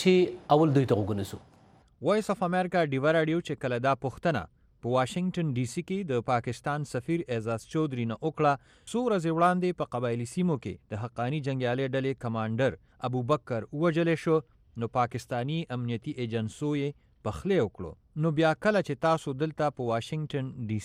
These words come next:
Speaker 2: سي کې د پاکستان د رول خبره کوئ، نو دفاع یې څنګه کوئ؟ د دې پوښتنې په ځواب کې اعزاز چودھری په پاکستان کې د حقاني جنګیالي ډلې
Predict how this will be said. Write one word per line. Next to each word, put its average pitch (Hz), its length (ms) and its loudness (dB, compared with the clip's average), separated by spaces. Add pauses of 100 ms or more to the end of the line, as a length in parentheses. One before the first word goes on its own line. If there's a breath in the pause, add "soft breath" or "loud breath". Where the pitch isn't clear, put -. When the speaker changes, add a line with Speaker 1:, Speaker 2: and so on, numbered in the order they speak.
Speaker 2:
سي 196 160 0
کې 95 140 -4 (580)
د 127 180 0
پاکستان 143 640 -2
د 120 160 2
رول 135 240 2
خبره 120 320 2 (160)
کوئ، 127 240 0 (220)
نو 113 180 -2
دفاع 160 320 2
یې 95 120 -6 (160)
څنګه 135 360 2
کوئ؟ 85 240 -6 (480)
د 120 240 -2
دې 254 200 -2
پوښتنې 208 440 -2
په 147 140 0
ځواب 143 340 4
کې 117 240 -4
اعزاز 123 400 -2
چودھری 123 320 0 (560)
په 90 160 0
پاکستان 170 600 0
کې 185 160 -4
د 123 100 -2
حقاني 127 480 -2
جنګیالي 127 420 0 (300)
ډلې 139 240 2